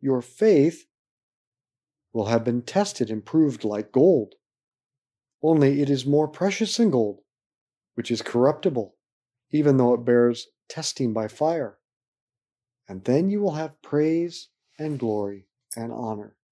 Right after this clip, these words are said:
So once again, like Paul, Peter says that our faith will be purified by fire.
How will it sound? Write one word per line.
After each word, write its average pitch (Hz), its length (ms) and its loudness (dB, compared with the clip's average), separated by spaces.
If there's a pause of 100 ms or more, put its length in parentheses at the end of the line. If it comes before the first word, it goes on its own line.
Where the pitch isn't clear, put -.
(680)
So - 180 -10
once 113 340 -4
again, 131 360 2
like 131 320 0 (180)
Paul, 160 480 2
Peter 160 300 4
says 151 380 2
that 156 100 4
our 151 160 4
faith 170 580 0 (640)
will 147 100 -10
be 170 140 -8
purified 170 720 -4 (640)
by 107 160 -6
fire. 120 480 -10